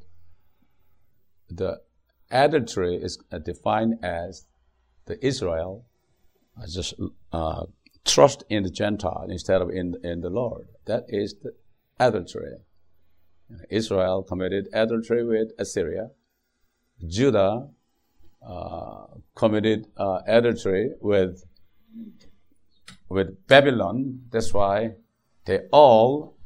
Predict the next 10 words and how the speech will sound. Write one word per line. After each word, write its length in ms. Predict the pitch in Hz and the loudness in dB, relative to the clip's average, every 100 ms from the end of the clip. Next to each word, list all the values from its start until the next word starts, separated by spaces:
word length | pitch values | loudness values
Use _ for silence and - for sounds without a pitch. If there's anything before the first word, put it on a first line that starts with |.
| - _ _ _ _ _ _ _ _ _ - | -20 _ _ _ _ _ _ _ _ _ -10
were 160 | 90 78 | -10 -4
destroyed 540 | 107 104 113 104 98 | -4 0 2 4 2
by 160 | 87 90 | 0 0
those, 320 | 80 90 85 _ _ - | 0 -2 -2 _ _ -8
those, 320 | 85 80 - 98 | -6 -6 -12 -8
those, 320 | 82 76 - 80 | -8 -8 -14 -14
uh, 440 | 80 82 80 - - - | -12 -12 -16 -20 -20 -20
those 240 | 80 87 85 | -10 -10 -6
nations. 520 | 90 87 - - - - _ _ _ _ _ _ _ _ _ _ _ - - | -8 -8 -16 -20 -20 -20 _ _ _ _ _ _ _ _ _ _ _ -20 -6
그래서, 400 | 104 95 101 - | -2 0 0 -4